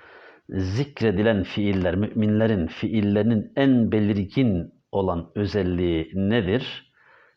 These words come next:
Neydi? يَتَوَكَّلُونَ, e, عَلَى رَبِّهِمْ. Başka, e, اَلَّذِينَ يُقِيمُونَ الصَّلَاةَ.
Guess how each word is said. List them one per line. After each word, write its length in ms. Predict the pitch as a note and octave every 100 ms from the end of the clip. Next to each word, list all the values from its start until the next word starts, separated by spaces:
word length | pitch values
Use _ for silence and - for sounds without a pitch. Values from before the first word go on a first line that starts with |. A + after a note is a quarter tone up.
| -
Neydi? 720 | A2+ A#2+ A2+ F2 E2 B2+ D3 -
يَتَوَكَّلُونَ, 1040 | G#2 - G#2 G2+ - A2 B2 A#2 G2 F2+ - _ -
e, 40 |
عَلَى 420 | E2 E2 G#2 G2 F#2 G2+
رَبِّهِمْ. 560 | G2 G#2 A2 C#3+ D#3+ - - _ _ _ _ _ _ _ _ _ _ _ _ _ _ F#2
Başka, 600 | F2+ - - A2+ B2+ D3 - - _
e, 40 | F#2+
اَلَّذِينَ 840 | F#2 F2 F2+ G2 G2 G2 G#2+ G#2
يُقِيمُونَ 440 | G#2+ A#2+ A#2+ A#2+ G#2
الصَّلَاةَ. 760 | - - F#2 F2 D#2 - C#3+